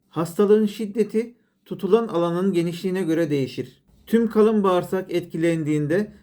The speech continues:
belirtiler daha şiddetli olabilirken sınırlı bir alanda tutulum olduğunda daha hafif seyredebilir.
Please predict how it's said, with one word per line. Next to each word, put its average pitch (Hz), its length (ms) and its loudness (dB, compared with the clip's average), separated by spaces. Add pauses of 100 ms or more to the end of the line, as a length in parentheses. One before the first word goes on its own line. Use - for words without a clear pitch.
(140)
belirtiler 170 720 2
daha 180 200 0
şiddetli 175 460 -6
olabilirken 160 680 0 (320)
sınırlı 190 440 2
bir 202 80 6
alanda 160 380 0
tutulum 175 380 -4
olduğunda 160 760 -2 (120)
daha 180 300 -2
hafif 180 280 -8
seyredebilir. 143 800 0